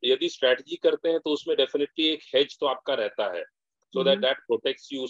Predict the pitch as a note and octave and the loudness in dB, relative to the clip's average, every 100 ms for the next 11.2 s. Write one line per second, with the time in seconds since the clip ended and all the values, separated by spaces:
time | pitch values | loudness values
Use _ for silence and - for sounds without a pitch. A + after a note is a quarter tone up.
0 | C#3+ B2+ B2+ C3 G#2+ G#2 A#2 C3 A#2+ _ | 0 2 2 2 4 4 2 0 -6 _
1 | - G#2 A2+ A2+ A#2 G#2+ _ _ _ - | -4 -2 0 2 4 2 _ _ _ -10
2 | B2+ E3 D#3+ F#3+ F3 - F#2 - E2 - | 0 2 2 2 0 -2 -8 -10 -20 -20
3 | _ _ _ - C#3 D#3+ C#3 D3 F3 E3+ | _ _ _ -8 -4 0 0 0 -2 -2
4 | F3 E3 E3 D#3+ D3+ - _ _ _ _ | -2 -4 -4 -4 -4 -6 _ _ _ _
5 | - - _ A2+ A2+ - G#2+ G2+ G#2 G#2 | -20 -20 _ 0 0 0 0 0 0 -4
6 | A2 G2+ A2+ B2+ - A2+ A2 A#2+ A2 G#2+ | -6 -4 -4 -4 -2 -4 -4 -6 -4 -4
7 | G2+ G#2 G2+ G2+ G2 G#2 - G2 G#2 - | -4 -4 -4 -4 -2 -2 2 4 4 0
8 | G#2 G2+ - F#2+ G2+ G#2 - G2+ F#2 F#2 | 0 0 0 0 2 0 0 -4 -6 -8
9 | - _ _ _ G#3 A#2 A#2+ C3+ - F3 | -10 _ _ _ 0 0 0 -4 -6 -2
10 | F3+ F3 D3+ C#3+ - D#3 C#3 C#3+ D3+ D#3+ | 0 0 0 0 0 -2 0 0 2 0
11 | D#3 | 0